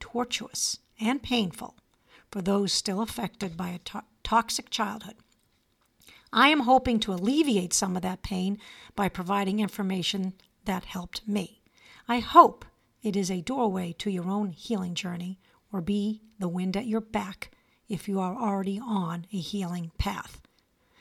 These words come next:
Today's podcast is about emotional neglect and dedicated to Doctor Jonice Webb, who created the concept of C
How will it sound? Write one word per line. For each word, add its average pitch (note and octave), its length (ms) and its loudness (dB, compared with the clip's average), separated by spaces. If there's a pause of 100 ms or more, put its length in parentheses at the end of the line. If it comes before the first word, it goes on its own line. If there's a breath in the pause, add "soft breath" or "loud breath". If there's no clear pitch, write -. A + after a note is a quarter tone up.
(120 soft breath)
Today's G#3+ 360 0
podcast G#3+ 680 2
is F#3 120 -2
about F3+ 240 -2
emotional F3 520 -2
neglect G3 500 -4 (320 soft breath)
and G#3 160 0
dedicated F#3 680 -4
to G3 100 -2
Doctor A3+ 540 -2 (120)
Jonice F#3 460 0
Webb, F#3 340 -2 (360 soft breath)
who - 80 -4
created G3+ 640 0 (160)
the G#3 80 -8
concept G3 600 -2
of F3+ 140 -4
C B3 340 6